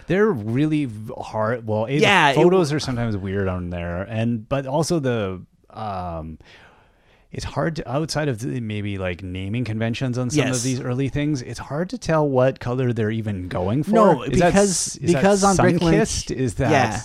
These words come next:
Speaker 1: like, what
Speaker 2: Well,
Speaker 1: is
Speaker 2: even
Speaker 1: that?
Speaker 2: beyond that, what were the lighting conditions like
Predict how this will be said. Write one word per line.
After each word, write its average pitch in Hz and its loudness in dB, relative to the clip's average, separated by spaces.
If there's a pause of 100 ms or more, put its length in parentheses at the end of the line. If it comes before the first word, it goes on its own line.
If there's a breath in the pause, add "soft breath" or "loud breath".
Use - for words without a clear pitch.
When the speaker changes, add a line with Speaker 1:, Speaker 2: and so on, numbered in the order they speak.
(140)
Speaker 1:
like, 160 -6
what 165 -4
Speaker 2:
Well, 254 8
Speaker 1:
is 226 2
Speaker 2:
even 247 0
Speaker 1:
that? 233 0
Speaker 2:
beyond 185 4
that, 180 2 (300)
what 165 4
were 180 2
the 151 0
lighting 143 4
conditions 110 0
like 104 0